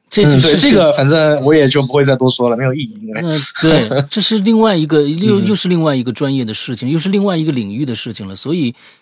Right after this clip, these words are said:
Speaker 1: 其实有很多人没有办法去知道自己到底是一个什么命格，可能他们，他们过了一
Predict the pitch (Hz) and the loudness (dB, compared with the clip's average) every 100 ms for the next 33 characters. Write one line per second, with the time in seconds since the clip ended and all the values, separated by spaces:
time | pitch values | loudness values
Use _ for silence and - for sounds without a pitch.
0 | - 214 190 196 202 156 - 113 139 196 | -10 -6 0 0 2 0 0 -2 -2 0
1 | 196 185 - - 226 240 160 110 110 104 | 0 0 -2 -2 0 0 -2 -4 -6 -6
2 | 127 110 175 117 92 170 143 104 - 113 | -6 -4 -6 -6 -2 0 0 -4 -8 -6
3 | 107 107 107 110 98 110 127 170 196 185 | -6 -6 -6 -6 -8 -6 -4 -2 0 0
4 | 196 196 185 143 | -2 0 2 2